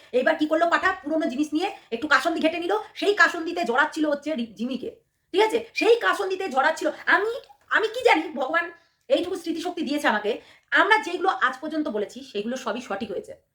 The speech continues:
কোনোটা ভুল যায়নি, সব সঠিক হয়েছে। আজকে ঝি বলছে যে আজকে আমাদেরকে ফাঁসানো হয়েছিল, আমাদের দুইজনের নাম করে বললো যে আমাদেরকে নাকি ফাঁসানো হয়েছিল।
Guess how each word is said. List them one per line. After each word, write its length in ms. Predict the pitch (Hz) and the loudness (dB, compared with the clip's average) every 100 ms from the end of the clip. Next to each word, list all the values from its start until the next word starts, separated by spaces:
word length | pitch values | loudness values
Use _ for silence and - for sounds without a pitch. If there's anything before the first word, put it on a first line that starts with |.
| _ _ | _ _
কোনোটা 560 | 320 392 427 - 330 349 | 2 2 2 4 4 4
ভুল 200 | 226 285 | 0 -4
যায়নি, 320 | 233 202 165 - _ | -4 -4 -8 -20 _
সব 340 | - - 381 | -12 0 0
সঠিক 260 | 381 302 285 | 2 -2 0
হয়েছে। 280 | 226 190 180 - | -2 -2 -10 -6
আজকে 340 | 208 262 349 370 | -2 0 0 -4
ঝি 200 | 226 302 | 0 -2
বলছে 460 | 339 330 285 277 - - | 0 -2 -2 -2 -4 -16
যে 420 | 208 262 269 269 - _ | -4 4 6 6 -2 _
আজকে 360 | - 240 - 359 | -2 -2 0 0
আমাদেরকে 460 | 370 240 330 370 392 | 2 2 2 2 -2
ফাঁসানো 400 | - - 359 339 | 2 0 2 2
হয়েছিল, 360 | 277 - 160 - _ _ | 0 -2 -10 -14 _ _
আমাদের 260 | 220 254 226 | -4 -2 -2
দুইজনের 280 | 277 302 | 0 2
নাম 180 | 311 247 | 4 4
করে 140 | 269 302 | 4 0
বললো 300 | 269 349 - | 2 0 2
যে 60 | |
আমাদেরকে 300 | 233 220 262 | 2 2 0
নাকি 140 | 285 294 | -4 -2
ফাঁসানো 280 | 240 240 240 | -2 -2 -2
হয়েছিল। 320 | 190 185 | -4 -6